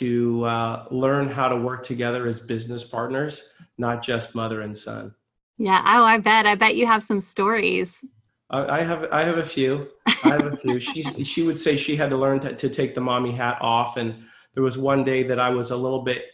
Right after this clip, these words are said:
Speaker 1: curt with her, and she said, "You can't talk to me that way. I'm your mother." And I said, "Yes, I can.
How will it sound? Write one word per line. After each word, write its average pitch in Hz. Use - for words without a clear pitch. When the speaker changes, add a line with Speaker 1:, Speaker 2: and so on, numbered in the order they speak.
Speaker 1:
curt 160
with 131
her, 131
and 123
she 143
said, -
"You 190
can't -
talk -
to -
me 151
that 139
way. 143
I'm 156
your 135
mother." 139
And 127
I 123
said, 120
"Yes, 123
I 117
can. 120